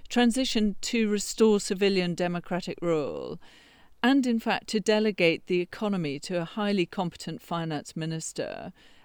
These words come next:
and leave behind a solid economic foundation.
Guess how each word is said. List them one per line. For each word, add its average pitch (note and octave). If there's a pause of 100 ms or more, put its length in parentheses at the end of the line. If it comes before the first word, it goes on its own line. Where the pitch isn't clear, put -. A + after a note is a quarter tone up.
(160)
and G3+
leave G#3
behind F3+
a F3
solid F3+
economic E3
foundation. D#3